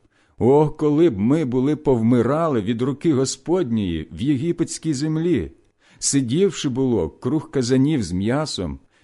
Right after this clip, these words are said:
та ївши хліба досхочу, а то вивели ви нас у цю пустиню,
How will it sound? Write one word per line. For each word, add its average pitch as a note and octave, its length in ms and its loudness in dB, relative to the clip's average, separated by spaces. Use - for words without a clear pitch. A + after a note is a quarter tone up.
та C#3 100 2
ївши E3 500 0
хліба E3 500 0
досхочу, F#2 760 -6
а F#2+ 120 0
то D#3+ 340 2
вивели E3+ 600 4
ви C3 220 0
нас C#3 400 -2
у B2 80 -2
цю C#3+ 200 -4
пустиню, B2+ 720 -4